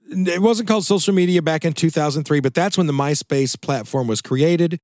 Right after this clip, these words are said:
And by two thousand five, it was widely used and only climbed in popularity until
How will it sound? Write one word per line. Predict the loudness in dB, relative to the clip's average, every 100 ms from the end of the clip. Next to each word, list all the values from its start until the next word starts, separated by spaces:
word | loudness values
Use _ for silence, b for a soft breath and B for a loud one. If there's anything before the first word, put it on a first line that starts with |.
| _
And | 0
by | 0
two | 0 2
thousand | 2 0
five, | -2 -2 0
it | -2
was | -2
widely | -2 -2 -4
used | -2 -2 0
and | -4
only | -2 -4 -4
climbed | -2 -2 0
in | 0
popularity | -2 -2 -2 0 0 0
until | -2 0 -2